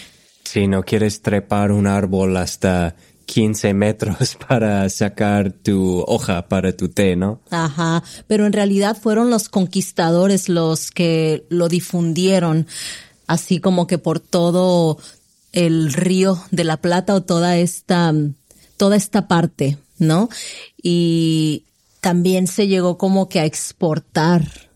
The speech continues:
Speaker 2: ¿no? Creo que fueron los sirios que llegaron y como que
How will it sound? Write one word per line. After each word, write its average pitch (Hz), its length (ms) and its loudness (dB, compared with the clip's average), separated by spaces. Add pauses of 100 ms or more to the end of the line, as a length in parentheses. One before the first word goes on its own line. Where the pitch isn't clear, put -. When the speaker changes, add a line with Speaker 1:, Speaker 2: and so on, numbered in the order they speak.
(160)
Speaker 2:
¿no? 170 240 -2
Creo 185 160 0
que 196 120 0
fueron 202 340 2
los 180 140 0
sirios 202 680 0
que 180 140 -2
llegaron 170 500 2
y 185 80 0
como 170 300 0
que 151 280 0